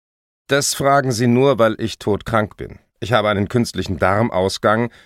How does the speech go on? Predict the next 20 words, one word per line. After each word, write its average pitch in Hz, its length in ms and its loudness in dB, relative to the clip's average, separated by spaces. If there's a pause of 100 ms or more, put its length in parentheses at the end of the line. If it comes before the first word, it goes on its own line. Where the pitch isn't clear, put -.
(140)
schleppe 117 380 -2
immer 110 220 0
die 92 120 -4
Beutel 95 400 0
mit 92 180 -4
meinen 92 300 0
Ausscheidungen 82 800 -2
mit 80 160 -6
mir 80 160 -2
herum.“ 87 400 -2 (1400)
An 135 120 0
seinem 127 260 2
rechten 120 380 -2
Handgelenk 110 760 -2
trägt 101 400 -4
er 98 200 -8
eine 98 260 -4
Richard 95 420 -2
Mille 107 300 0
Uhr, 92 340 0